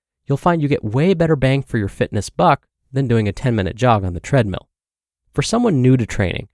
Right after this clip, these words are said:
most of your workout may consist of the previously mentioned drills. After all, if you're just getting into or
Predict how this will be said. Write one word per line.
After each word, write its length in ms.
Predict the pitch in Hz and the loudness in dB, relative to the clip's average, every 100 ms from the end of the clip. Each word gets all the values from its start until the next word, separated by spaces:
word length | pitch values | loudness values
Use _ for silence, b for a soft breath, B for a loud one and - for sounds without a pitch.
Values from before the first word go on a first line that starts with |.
| _ _ _ | _ _ _
most 280 | 120 180 226 | 0 0 0
of 80 | 233 | 0
your 80 | 190 | 2
workout 360 | 143 - 135 | 2 2 0
may 160 | 117 147 | 0 -4
consist 600 | - 156 - 151 - - - | -4 -6 0 0 -2 -6 -6
of 180 | 120 131 | -4 -2
the 100 | 143 | -4
previously 580 | - 107 101 113 139 | -4 -2 -2 -2 0
mentioned 340 | 113 87 - 98 | 0 -2 -4 -4
drills. 400 | 139 202 - - _ _ _ | 0 0 -2 -12 _ _ _
After 300 | 101 - 117 | -6 -4 -2
all, 260 | 175 57 - _ _ _ | 0 -2 -4 _ _ _
if 120 | - | -8
you're 80 | 110 | -6
just 260 | 92 160 - | -4 -4 0
getting 200 | 143 131 | 0 0
into 400 | 180 - 123 - | -2 -4 -4 -2
or 240 | 113 98 | 0 0